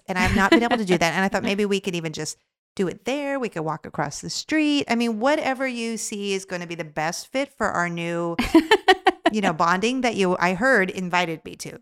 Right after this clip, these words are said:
Speaker 1: right? 'Cause
Speaker 2: Uh,
Speaker 1: that's
Speaker 2: uh,
Speaker 1: what's,
Speaker 2: that's
Speaker 1: that what I
Speaker 2: exa-,
Speaker 1: heard.
Speaker 2: that, yes, you heard right.
Speaker 1: <laughs> Okay. Do you have one, I mean, I know you shared such a great story earlier, um, about the friend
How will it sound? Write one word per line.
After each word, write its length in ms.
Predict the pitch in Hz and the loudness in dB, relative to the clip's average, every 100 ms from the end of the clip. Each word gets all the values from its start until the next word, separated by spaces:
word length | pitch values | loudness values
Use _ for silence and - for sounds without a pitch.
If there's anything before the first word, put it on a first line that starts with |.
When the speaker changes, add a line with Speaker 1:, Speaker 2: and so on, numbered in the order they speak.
| _ | _
Speaker 1:
right? 220 | 175 214 | -4 -4
'Cause 140 | - 185 | -4 -2
Speaker 2:
Uh, 20 | |
Speaker 1:
that's 200 | 175 - | 0 6
Speaker 2:
uh, 140 | 220 - | 6 4
Speaker 1:
what's, 280 | - _ _ | -8 _ _
Speaker 2:
that's 220 | 220 202 | 4 4
Speaker 1:
that 80 | 214 | 2
what 80 | 190 | -2
I 40 | |
Speaker 2:
exa-, 20 | 160 | 4
Speaker 1:
heard. 140 | 208 | 2
Speaker 2:
that, 40 | 190 | 4
yes, 320 | 208 170 - | 0 0 0
you 100 | 214 | 2
heard 160 | 202 180 | 4 2
right. 220 | - - - - | 0 -4 -12 -2
Speaker 1:
<laughs> 120 | 208 | 0
Okay. 240 | 226 190 202 294 - - - - | 0 -2 -2 -4 -6 -16 -14 4
Do 80 | |
you 140 | 339 523 | 6 6
have 340 | 453 359 262 | 4 0 -2
one, 840 | 233 196 196 196 202 202 208 208 202 | -6 2 4 4 2 0 -2 -4 -4
I 60 | 214 | -4
mean, 140 | 214 | -2
I 60 | 214 | -2
know 100 | 226 | -4
you 140 | 247 | -4
shared 280 | 240 233 190 | -6 -6 -6
such 200 | - 220 | -8 -10
a 40 | 214 | -6
great 220 | 196 - | -6 -6
story 600 | - 185 175 170 165 - _ | -4 -2 -2 -2 -6 -8 _
earlier, 680 | 175 175 175 165 165 160 - | -4 -2 -4 -4 -2 -4 -4
um, 460 | 170 156 156 156 156 - | -4 -4 -4 -8 -12 -12
about 260 | 160 156 | -8 -6
the 80 | 160 | -6
friend 480 | - 170 160 160 | -4 -4 -2 -4